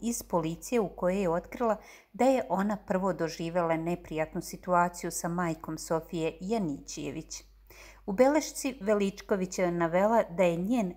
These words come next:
emotivni partner Borislav Terzić Terza ušao u reality Elita osam, da je ubrzo uplovio u emotivnu vezu sa Sofijom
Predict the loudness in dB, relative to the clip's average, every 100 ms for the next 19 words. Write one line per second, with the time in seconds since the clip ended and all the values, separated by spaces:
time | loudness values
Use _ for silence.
0 | -2 0 0 -2 -2 0 0 2 2 0
1 | -4 0 0 0 -4 -4 -2 -2 -4 -8
2 | 2 2 4 -2 -4 -20 -8 -2 0 4
3 | 4 4 4 4 4 2 -2 -2 -2 2
4 | 4 2 0 -2 4 6 6 2 0 0
5 | -2 2 2 4 0 0 -2 -2 -6 -4
6 | -2 0 0 0 -10 -10 -4 -4 -4 -6